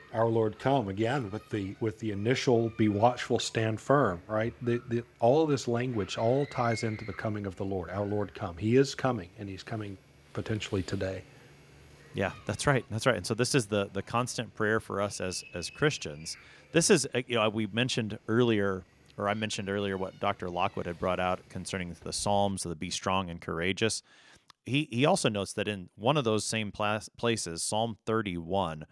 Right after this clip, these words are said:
Speaker 2: verses twenty-three and twenty-four, this is, I'll just read those verses. "Love the Lord, all you his saints.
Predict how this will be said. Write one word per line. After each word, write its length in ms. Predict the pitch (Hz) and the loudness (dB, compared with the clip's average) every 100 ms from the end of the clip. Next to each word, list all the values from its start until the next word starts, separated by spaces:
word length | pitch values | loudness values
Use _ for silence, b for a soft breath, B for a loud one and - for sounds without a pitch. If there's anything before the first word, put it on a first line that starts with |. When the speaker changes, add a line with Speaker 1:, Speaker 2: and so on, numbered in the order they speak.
| b b b b | b b b b
Speaker 2:
verses 380 | 113 117 104 92 | -2 0 0 -4
twenty-three 640 | - 127 139 131 - 120 | -2 0 2 0 0 0
and 140 | 101 85 | 0 -2
twenty-four, 880 | - 104 82 - 107 92 78 73 - b b b | -6 -6 -6 -6 -2 -2 -2 -6 -10 b b b
this 200 | - 131 | 0 2
is, 160 | 135 104 | 2 2
I'll 100 | 113 | 2
just 180 | 120 92 | 2 0
read 200 | 90 98 | -2 -2
those 180 | 87 80 | -2 -4
verses. 540 | 87 87 82 73 - - _ b b b b b | -4 -4 -6 -8 -10 -14 _ b b b b b
"Love 360 | - 104 135 160 | -4 4 4 6
the 120 | 180 | 4
Lord, 460 | 143 101 90 95 98 _ - | 4 4 2 0 -2 _ -2
all 200 | 104 120 | 2 4
you 200 | 110 104 | 4 0
his 180 | 98 95 | 0 -2
saints. 600 | - 110 80 - - | -2 -4 -6 -10 -10